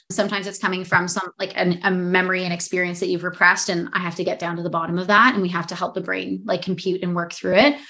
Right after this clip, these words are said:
Um, but the binge attack isn't coming from nothing. Like, you have to understand that your behavior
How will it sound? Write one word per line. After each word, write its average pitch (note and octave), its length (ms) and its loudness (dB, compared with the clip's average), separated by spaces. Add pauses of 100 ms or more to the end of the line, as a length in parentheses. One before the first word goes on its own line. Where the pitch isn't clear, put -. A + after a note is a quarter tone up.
Um, F3 400 4
but G#3+ 160 4
the G3+ 80 6
binge G#3+ 260 6
attack G#3 300 0
isn't F#3 200 -8
coming F3+ 200 -8
from F3+ 160 -4
nothing. G#3 580 -4
Like, G#3+ 200 6
you A#3 100 10
have B3 140 8
to C#4 60 0
understand G3 600 4
that F3+ 240 4 (340)
your G#3+ 480 8
behavior G3 760 2